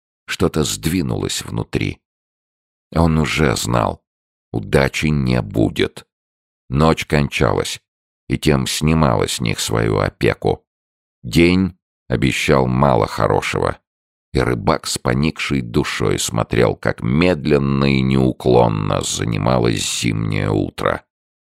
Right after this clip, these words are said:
Светлело небо, из-под ночных сумерек яснее проступал снежный простор.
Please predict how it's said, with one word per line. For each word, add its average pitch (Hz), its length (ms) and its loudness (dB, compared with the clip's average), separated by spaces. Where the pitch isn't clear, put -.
Светлело 69 680 0
небо, 60 600 0
из-под 60 380 -2
ночных 60 440 0
сумерек 67 540 0
яснее 58 580 -2
проступал 58 560 0
снежный 58 540 -2
простор. - 680 -2